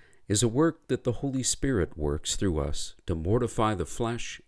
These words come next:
and its desires. Your Father sees in secret. Not just the Father, but your Father. How is God your Father? Since the Father has created all creatures,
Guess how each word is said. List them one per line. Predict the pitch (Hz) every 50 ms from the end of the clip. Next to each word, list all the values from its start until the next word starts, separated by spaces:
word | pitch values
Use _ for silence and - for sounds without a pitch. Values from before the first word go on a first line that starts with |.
| _ -
and | 95 92 92 95 87
its | 87 85 - - -
desires. | - 90 82 80 78 64 60 - - - - - - - - - _ - - - - - - _ _ _
Your | - 78 76
Father | 73 - - 117 120 110 80 76 73 78
sees | 85 - - - 131 117 98 85 76 -
in | 85 78
secret. | - - - 123 - - - - - - - - - - - - - _ _ _ _ _ _ -
Not | - 127 135 143 -
just | 98 - 127 120 117 - - - - - - - -
the | 95 92 101 117 123
Father, | 123 - - 87 71 67 69 - 53 - - - - - _ _ _ -
but | 123 110 - - -
your | - 123 123 120 127 107
Father. | 85 - - 78 71 58 - - - - - - _ _ _ - - - - _ _ - - _ _ _ -
How | 85 85 87 90
is | 95 92 -
God | - 107 104 107 92 107
your | 107 104
Father? | - - 123 113 110 113 127 127 135 127 - _ _ _ _ _ _ _ _ -
Since | - - - 127 123 - -
the | - 127
Father | - - 139 139 143 147 147 147
has | 139 127 -
created | - - - 131 131 127 127 113 131 120 - -
all | 117 117 123 139 143
creatures, | - - - 127 95 - - - - - - - -